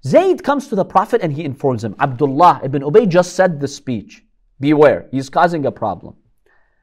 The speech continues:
Look at the Prophet's response, subhanallah. The Prophet tells Zayd, "Zayd, maybe you're mistaken. Maybe you got angry and he said something to you, Zayd, and you're generalizing and saying he's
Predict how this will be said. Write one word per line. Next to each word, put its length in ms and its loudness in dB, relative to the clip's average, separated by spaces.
Look 160 -14
at 100 -12
the 80 -10
Prophet's 480 -12
response, 460 -18
subhanallah. 680 -10
The 80 -4
Prophet 380 -6
tells 260 -8
Zayd, 340 -8
"Zayd, 300 -8
maybe 340 -8
you're 200 -4
mistaken. 680 -16
Maybe 400 -2
you 300 2
got 320 4
angry 680 -2
and 160 -4
he 160 0
said 260 -4
something 400 -4
to 260 -8
you, 640 -2
Zayd, 640 2
and 400 0
you're 340 0
generalizing 1120 4
and 140 -2
saying 360 -4
he's 440 -4